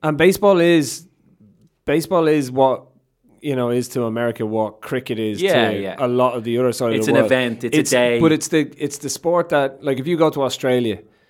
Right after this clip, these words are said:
Speaker 1: everybody, you know, you won't get people that are into football and rugby. You're into one or the other. But
Speaker 2: Yeah.
Speaker 1: everybody is into cricket during the
Speaker 2: Yeah.
Speaker 1: summer.
Speaker 2: Yeah.
Speaker 1: You know, that kind of way. It's the one
Speaker 2: And yeah,
Speaker 1: kind of thing.
Speaker 2: American
Speaker 1: And that's
Speaker 2: football's
Speaker 1: why
Speaker 2: gone.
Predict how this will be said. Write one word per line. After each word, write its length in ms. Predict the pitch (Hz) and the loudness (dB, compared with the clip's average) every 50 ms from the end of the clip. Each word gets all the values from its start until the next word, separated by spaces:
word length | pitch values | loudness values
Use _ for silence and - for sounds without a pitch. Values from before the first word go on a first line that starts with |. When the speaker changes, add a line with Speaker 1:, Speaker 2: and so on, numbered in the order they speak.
| _ _ _ _ _ _ _ _ - | _ _ _ _ _ _ _ _ -4
Speaker 1:
everybody, 640 | 139 143 147 139 135 139 135 135 127 127 123 127 127 _ _ | -2 -2 0 0 0 0 0 0 0 -2 -4 -8 -16 _ _
you 120 | 147 139 | -4 -4
know, 160 | 135 131 123 123 | -2 -2 -4 -4
you 140 | 127 139 127 | -6 -2 0
won't 200 | 139 147 147 135 | 2 2 2 2
get 120 | 151 131 | 0 -2
people 280 | 131 147 139 135 135 123 | -2 -2 -2 -2 -2 0
that 140 | 117 123 117 | 0 0 0
are 100 | 117 117 | 0 0
into 580 | 120 120 117 110 - 117 110 107 104 101 - - _ _ - | -2 -4 -4 -4 -4 -4 -4 -2 -4 -6 -8 -12 _ _ -18
football 640 | - - - 131 131 135 127 113 110 107 104 - - _ _ _ _ _ _ - | -12 -6 -6 -6 -2 0 0 0 0 0 -4 -8 -14 _ _ _ _ _ _ -12
and 240 | 120 117 113 113 | -10 -10 -8 -6
rugby. 340 | 113 113 107 101 104 90 - _ | -6 -6 -6 -6 -10 -10 -10 _
You're 140 | 110 113 | -8 -6
into 140 | 123 123 120 | -6 -6 -4
one 200 | 117 120 127 123 | -4 -4 -2 -2
or 60 | 113 | -2
the 120 | 107 107 107 | -4 -2 -2
other. 220 | 117 110 104 - - - _ _ | -2 -2 -2 -6 -8 -18 _ _
But 80 | - | 0
Speaker 2:
Yeah. 320 | 135 135 135 131 123 110 - - - _ | 4 6 6 6 4 0 -4 -8 -8 _
Speaker 1:
everybody 800 | 147 156 156 151 147 147 151 139 113 127 120 107 98 90 - _ _ _ _ _ _ _ | 0 0 2 2 2 2 2 4 4 2 0 0 -2 -10 -14 _ _ _ _ _ _ _
is 160 | - 127 113 120 | -10 -8 -6 -4
into 180 | 127 117 95 | -6 -6 -6
cricket 360 | - - - 123 - - 101 | -8 -8 -8 -8 -8 -8 -10
during 260 | - 113 104 104 101 98 | -8 -8 -6 -6 -6 -6
the 280 | 98 98 92 90 92 _ _ _ - | -6 -6 -8 -10 -14 _ _ _ -4
Speaker 2:
Yeah. 100 | 117 107 | -2 -2
Speaker 1:
summer. 260 | 120 117 104 87 - _ _ _ _ _ _ _ _ | 0 -2 -4 -6 -8 _ _ _ _ _ _ _ _
Speaker 2:
Yeah. 120 | 107 - 143 | -8 -2 0
Speaker 1:
You 80 | 147 | 2
know, 140 | 151 151 147 | 4 4 4
that 160 | 147 143 143 | 2 0 0
kind 180 | - 151 143 139 | 0 0 2 2
of 60 | 131 | 4
way. 120 | 135 131 120 | 4 2 2
It's 140 | 127 - | 0 2
the 100 | - 143 | 2 2
one 400 | 139 131 139 147 156 156 156 156 151 | 2 2 2 2 4 4 4 4 4
Speaker 2:
And 80 | 147 214 | 2 2
yeah, 80 | 202 | 2
Speaker 1:
kind 100 | 147 139 131 | 2 2 2
of 60 | 123 | 0
thing. 60 | 143 | 2
Speaker 2:
American 180 | 151 156 143 143 | 2 2 2 2
Speaker 1:
And 80 | 156 | 0
that's 100 | 165 156 | 0 2
Speaker 2:
football's 200 | 160 147 139 131 | 2 2 2 2
Speaker 1:
why 60 | 120 127 | 2 0
Speaker 2:
gone. 440 | 127 127 127 123 113 107 - - | 0 0 0 0 -2 -8 -12 -20